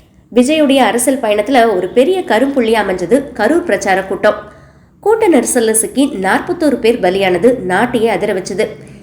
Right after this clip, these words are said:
இது சம்பந்தமா டெல்லியில இருக்கக்கூடிய சி பி ஐ ஆபீஸ்ல விஜய் ரெண்டு முறை ஆஜராகி விளக்கம் கொடுத்தாரு. இது அவருடைய அரசியல் எதிர்காலத்துக்கு ஒரு பெரிய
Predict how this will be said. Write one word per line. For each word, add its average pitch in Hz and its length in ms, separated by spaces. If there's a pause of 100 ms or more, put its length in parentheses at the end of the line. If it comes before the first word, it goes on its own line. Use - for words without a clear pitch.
(200)
இது 202 260
சம்பந்தமா 240 400 (140)
டெல்லியில 262 320
இருக்கக்கூடிய 240 360
சி 247 260
பி 247 200
ஐ 196 80
ஆபீஸ்ல 214 420 (260)
விஜய் 294 320
ரெண்டு 285 300
முறை 277 260
ஆஜராகி 202 460
விளக்கம் 247 380
கொடுத்தாரு. 196 380 (560)
இது 339 180
அவருடைய 240 360
அரசியல் 226 400
எதிர்காலத்துக்கு 208 640
ஒரு 190 160
பெரிய 208 340